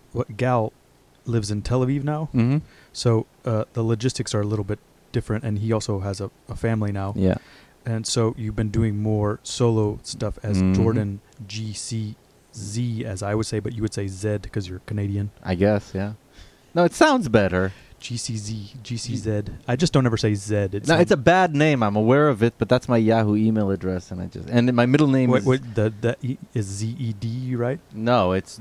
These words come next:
Speaker 2: Jordan G for my middle name, which is
Speaker 1: Yeah.
Speaker 2: Jeffrey, which is Geoffrey, basically. <laughs> Uh, Chemansky, C Z, yeah, at yahoo dot com.
Speaker 1: But what I'm saying is that we don't say Z, we say Z
Speaker 2: I
Speaker 1: instead
Speaker 2: know
Speaker 1: of
Speaker 2: that
Speaker 1: Z.
Speaker 2: we, we. I'm American too. I know we say Z.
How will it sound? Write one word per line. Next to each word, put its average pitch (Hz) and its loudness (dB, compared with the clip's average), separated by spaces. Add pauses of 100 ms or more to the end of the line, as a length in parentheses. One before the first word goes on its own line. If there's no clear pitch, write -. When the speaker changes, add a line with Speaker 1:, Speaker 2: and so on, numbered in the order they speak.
Speaker 2:
Jordan 107 0
G 117 2
for 107 -4
my 95 0
middle 98 0
name, 101 0
which 98 -4
is 98 -2
Speaker 1:
Yeah. 101 -4 (300)
Speaker 2:
Jeffrey, 95 0
which 92 -4
is 92 -10 (200)
Geoffrey, 117 4
basically. 107 4
<laughs> 226 2 (440)
Uh, 107 4
Chemansky, 110 2
C - -8
Z, 90 -4 (360)
yeah, - -14 (180)
at 101 -6
yahoo 80 -8
dot 60 -16
com. 85 -16
Speaker 1:
But 131 -6
what 143 -2
I'm 135 0
saying 113 0
is 104 -2
that 113 2
we 117 6
don't 110 4
say 101 2
Z, 101 -8
we 110 -4
say 101 -6
Z 95 -8
Speaker 2:
I 120 -2
Speaker 1:
instead 180 0
Speaker 2:
know 214 2
Speaker 1:
of 196 2
Speaker 2:
that 139 4
Speaker 1:
Z. 101 -2
Speaker 2:
we, 98 -2
we. 90 -4
I'm 113 -4
American 135 -2
too. 107 -6
I 92 -2
know 127 0
we 101 -6
say 95 -6
Z. 92 -10